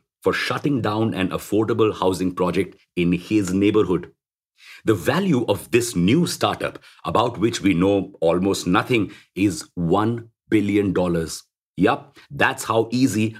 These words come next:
a unicorn is to build. Well, second-time entrepreneurs have always gotten better treatment from V Cs because A, they already have connects and have made a name for themselves,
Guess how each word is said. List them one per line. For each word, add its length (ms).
a 80
unicorn 680
is 220
to 120
build. 360
Well, 320
second-time 800
entrepreneurs 600
have 280
always 580
gotten 400
better 380
treatment 500
from 260
V 160
Cs 400
because 580
A, 260
they 200
already 480
have 320
connects 540
and 120
have 160
made 420
a 80
name 360
for 120
themselves, 720